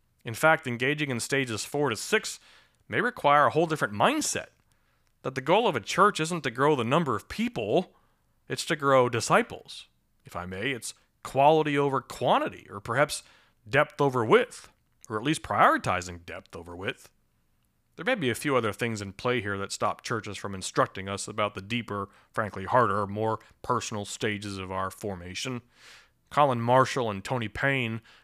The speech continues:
wrote a book for pastors. It's called The Trellis and the Vine. The trellis represents the administration,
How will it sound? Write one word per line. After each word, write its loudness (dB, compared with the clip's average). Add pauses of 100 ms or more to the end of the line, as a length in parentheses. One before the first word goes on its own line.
(100)
wrote -4
a -2
book -4
for -8
pastors. -2 (120)
It's -16
called -4
The -6
Trellis 2 (400)
and -8
the -6
Vine. 2 (560)
The -6
trellis 4
represents -4
the -6
administration, 0